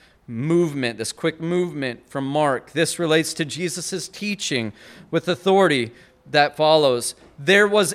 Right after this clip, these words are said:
in the synagogue a man with an unclean spirit." Luke calls this same spirit an unclean demon. But this term unclean is important for the context, so keep it in mind. "And he cried out," the demon cried out, "What have you to do with us?"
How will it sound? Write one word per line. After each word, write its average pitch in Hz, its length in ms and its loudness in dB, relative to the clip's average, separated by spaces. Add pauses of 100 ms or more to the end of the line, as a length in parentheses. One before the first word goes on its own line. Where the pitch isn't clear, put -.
in 226 200 -4
the 226 100 -6
synagogue 160 880 2
a 170 120 0
man 196 380 0
with 190 160 -2
an 190 220 -2
unclean 196 600 -2
spirit." 185 480 0
Luke 240 320 -2
calls 190 520 2
this 202 300 -2
same 190 260 -4
spirit 180 440 0
an 170 180 -4
unclean 196 640 -6
demon. 180 460 -6 (300)
But 208 140 -6
this - 200 -4
term 254 260 -2
unclean 240 420 -4
is 190 80 -6
important 214 500 -4
for 196 120 -8
the 190 80 -6
context, 196 580 -4
so 160 80 -6
keep 202 240 -10
it 214 80 -4
in 196 120 -4
mind. 190 380 2 (440)
"And 196 120 2
he 202 60 2
cried 254 540 8
out," 240 560 6 (160)
the 165 80 -2
demon 226 340 -2
cried 226 420 4
out, 208 360 8 (260)
"What 269 240 10
have 254 240 8
you 277 280 8
to 254 140 0
do 254 280 4
with 269 180 8
us?" - 600 6